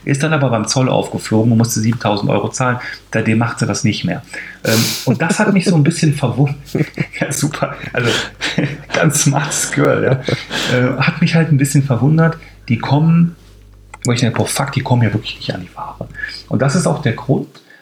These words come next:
warum die diese ausländische Ware so stark kaufen. Also einmal diese, diese Gruppe, die Geld hat, ne, diese hundert Millionen, und dann die andere Gruppe, die das auch kauft als Geschenk für Freunde, um jemandem wirklich ein schönes Geschenk zu machen. Wenn ausländische Produkte gekauft.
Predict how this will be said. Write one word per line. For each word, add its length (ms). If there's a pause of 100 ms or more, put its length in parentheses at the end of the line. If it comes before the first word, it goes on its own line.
(120)
warum 360
die 140
diese 400
ausländische 640
Ware 580 (140)
so 720 (220)
stark 520
kaufen. 540
Also 260
einmal 300
diese, 480 (240)
diese 180
Gruppe, 380
die 160
Geld 280
hat, 200
ne, 80
diese 160
hundert 180
Millionen, 300 (420)
und 300
dann 180
die 220
andere 340
Gruppe, 480 (460)
die 240
das 200
auch 220
kauft 400
als 160
Geschenk 560 (400)
für 160
Freunde, 460
um 280
jemandem 440
wirklich 320
ein 60
schönes 260
Geschenk 320
zu 100
machen. 240
Wenn 140
ausländische 380
Produkte 180
gekauft. 320